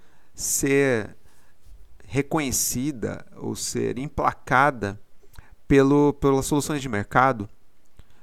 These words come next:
Então, acho que é legal também a gente trazer, né, esse contexto histórico e que essa turma que tava muito antes segue lutando,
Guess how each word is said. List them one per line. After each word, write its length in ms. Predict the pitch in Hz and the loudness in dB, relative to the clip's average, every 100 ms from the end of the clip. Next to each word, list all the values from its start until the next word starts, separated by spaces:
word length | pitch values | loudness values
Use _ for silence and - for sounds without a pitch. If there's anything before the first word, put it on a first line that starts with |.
| - | -8
Então, 100 | 139 | -6
acho 120 | 135 | -2
que 60 | |
é 20 | 165 | 0
legal 380 | 170 165 175 | 2 6 6
também 280 | 170 170 156 | 4 0 -2
a 40 | 151 | -2
gente 220 | 143 - | -4 -2
trazer, 460 | 139 123 117 151 | 2 2 2 0
né, 80 | 147 | 0
esse 140 | 151 - | -4 -4
contexto 460 | 127 123 135 - | -6 0 0 0
histórico 720 | 117 - 131 143 127 - 98 95 - - - - - - - - | -6 0 4 4 2 -4 -10 -16 -20 -20 -20 -18 -18 -18 -18 -12
e 100 | 117 | -12
que 540 | - - 131 127 123 - | -10 -2 0 2 0 0
essa 280 | 147 165 | 0 0
turma 300 | 165 - 160 | 0 2 2
que 140 | 151 143 | 2 -2
tava 360 | - 151 147 | 4 4 6
muito 320 | 135 135 - 123 | 2 -2 0 2
antes 200 | 143 - | 0 -4
segue 720 | - - - 190 170 127 123 - - | -2 -2 6 8 8 4 -6 -8 -6
lutando, 760 | 123 135 - 117 127 127 123 | -2 -2 0 -2 -2 -4 -8